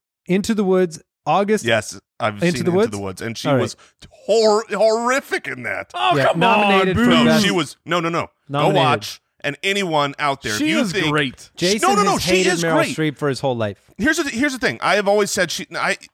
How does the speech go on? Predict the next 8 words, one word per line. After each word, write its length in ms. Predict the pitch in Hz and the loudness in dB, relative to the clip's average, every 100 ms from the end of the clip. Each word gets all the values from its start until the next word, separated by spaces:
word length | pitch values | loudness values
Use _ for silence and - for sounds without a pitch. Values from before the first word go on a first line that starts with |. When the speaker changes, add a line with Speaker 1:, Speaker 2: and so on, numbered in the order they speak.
| _ | _
Speaker 2:
I 140 | - 185 | 0 0
am 280 | 196 196 180 - | 0 -4 -8 -12
so. 600 | - - 185 170 165 151 _ _ _ _ _ _ - 71 76 117 - | -8 0 0 2 0 -4 _ _ _ _ _ _ -20 -20 -20 -20 -12
I 160 | - 180 | -2 -2
think 180 | 208 196 | -2 -6
she 120 | - | -4
is 100 | 160 - | -4 -4
so 480 | - 160 156 - | 0 0 0 -4